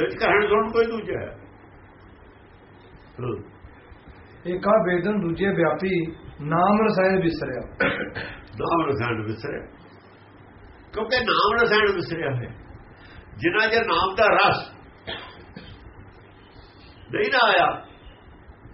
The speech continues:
Speaker 1: ਉਹ ਜਿਹੜਾ ਨਾਮ ਦਾ ਰਸਾਇਣ ਨਹੀਂ ਆਇਆ ਰਸ, ਉਹ ਜਿਹੜੀ ਜਲ ਬਿਨ ਸਾਖ ਕੁਮਲਾਵਤੀ, ਸਾਖ ਅੰਦਰਲੀ ਤਾਂ ਕੁਮਲਾਈ ਹੋਈ ਹੈ ਤੇ ਮਨ ਵਿੱਚ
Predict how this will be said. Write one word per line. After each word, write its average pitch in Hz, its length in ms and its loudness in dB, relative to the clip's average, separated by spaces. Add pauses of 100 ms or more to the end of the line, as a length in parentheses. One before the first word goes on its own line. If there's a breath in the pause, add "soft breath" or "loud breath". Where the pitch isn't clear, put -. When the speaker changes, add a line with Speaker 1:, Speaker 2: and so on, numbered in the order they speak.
(1080)
Speaker 1:
ਉਹ 202 280 -4
ਜਿਹੜਾ 190 340 -2
ਨਾਮ 135 380 -4
ਦਾ 143 160 -4
ਰਸਾਇਣ 110 380 -6 (140)
ਨਹੀਂ 131 240 -6
ਆਇਆ 117 320 -4
ਰਸ, 101 300 -8 (1400)
ਉਹ 160 340 0
ਜਿਹੜੀ 139 280 -2 (180)
ਜਲ 135 320 0
ਬਿਨ 139 120 -2 (100)
ਸਾਖ 135 320 -2
ਕੁਮਲਾਵਤੀ, 117 760 -6 (1800)
ਸਾਖ 190 480 0
ਅੰਦਰਲੀ 185 500 -2
ਤਾਂ 165 140 0
ਕੁਮਲਾਈ 139 560 -2
ਹੋਈ 190 280 0
ਹੈ 214 240 6 (1400)
ਤੇ 135 100 -6 (140)
ਮਨ 156 240 2
ਵਿੱਚ 151 160 -6